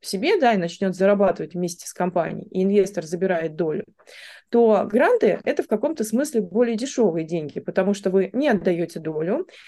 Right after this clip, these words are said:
и вы отчитываетесь, вот ваш, эм, такой, эм, К П I грантодателя по отношению к вам, он, э, достаточно, м, простой. Вы должны вернуть те деньги государству, которые вы взяли на развитие проекта,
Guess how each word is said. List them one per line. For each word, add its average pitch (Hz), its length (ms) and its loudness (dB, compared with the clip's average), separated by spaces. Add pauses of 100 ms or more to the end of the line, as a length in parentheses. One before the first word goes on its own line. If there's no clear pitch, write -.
(140)
и 220 500 2
вы 254 360 2
отчитываетесь, 208 880 0
вот 185 200 -6
ваш, 202 360 2
эм, 165 520 -8
такой, 175 440 -4 (340)
эм, 170 420 -2
К - 480 -4
П 269 100 0
I 226 200 6
грантодателя 226 840 0
по 202 100 -2
отношению 202 480 -2
к 196 60 -14
вам, 180 360 -2
он, 359 260 4
э, 196 420 0
достаточно, 202 920 -2
м, 190 220 -4
простой. 240 720 0
Вы 208 120 2
должны 220 440 2
вернуть 233 460 -2
те 202 80 -2
деньги 170 400 -4
государству, 175 640 -4
которые 185 380 -2
вы 180 100 0
взяли 175 380 -2
на 185 160 -2
развитие 175 400 -4
проекта, 349 480 -2